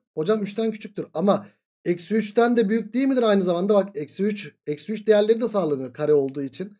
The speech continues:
Hocam burada eksi üçten de büyüktür. Yani eksi üç ile üç arasında.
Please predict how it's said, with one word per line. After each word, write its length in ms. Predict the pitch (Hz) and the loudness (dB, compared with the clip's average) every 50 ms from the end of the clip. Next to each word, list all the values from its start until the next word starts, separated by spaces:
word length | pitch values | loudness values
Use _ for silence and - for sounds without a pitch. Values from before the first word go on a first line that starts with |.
| _ _ _ _ _ _ _ | _ _ _ _ _ _ _
Hocam 480 | - 214 214 202 202 202 208 214 - _ _ _ - | 4 4 6 6 6 4 2 -2 -10 _ _ _ -8
burada 500 | 139 180 214 190 180 185 202 202 - _ - | -2 0 0 2 2 0 0 -2 -6 _ -6
eksi 280 | 165 180 175 - 190 | -6 -6 -4 -4 -6
üçten 380 | 196 196 202 - 196 175 165 165 | -6 -6 -6 -6 -6 -4 -4 -4
de 200 | 196 214 240 - _ _ _ _ _ _ _ _ - | -4 -4 -4 -6 _ _ _ _ _ _ _ _ -10
büyüktür. 380 | 139 156 180 180 175 - 143 127 | -6 -4 -4 -4 -6 -8 -10 -6
Yani 280 | 139 175 170 165 170 | -4 -2 -2 -2 -2
eksi 240 | 180 170 170 - 185 | -4 -6 -8 -8 -10
üç 100 | 175 165 | -10 -8
ile 60 | - | -6
üç 140 | 208 202 202 | -6 -6 -6
arasında. 320 | 165 135 120 - - _ | -6 -8 -8 -12 -18 _